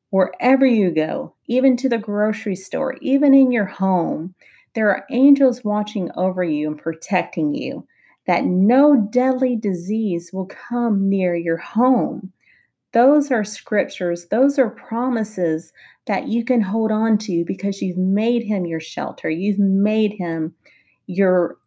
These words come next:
refuge. And those are promises that you can grab. Now, I know it can be hard at times shutting off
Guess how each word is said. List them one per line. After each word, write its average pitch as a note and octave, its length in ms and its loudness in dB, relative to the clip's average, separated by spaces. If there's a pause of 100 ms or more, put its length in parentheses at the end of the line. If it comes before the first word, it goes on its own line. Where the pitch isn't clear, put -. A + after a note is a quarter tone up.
refuge. F3+ 920 -2
And G3 160 0
those G#3+ 180 -2
are F#3+ 100 0
promises G#3+ 800 -4
that - 160 -6
you E3+ 120 -4
can E3 160 -4
grab. D3 480 -6 (640)
Now, G3+ 380 4
I A3 140 2
know G#3 520 6
it G#3 100 -4
can F3+ 160 -4
be E3 160 0
hard D#3 460 -4
at C#3+ 180 -4
times D#3+ 480 -6
shutting G3 480 0
off E3 240 -2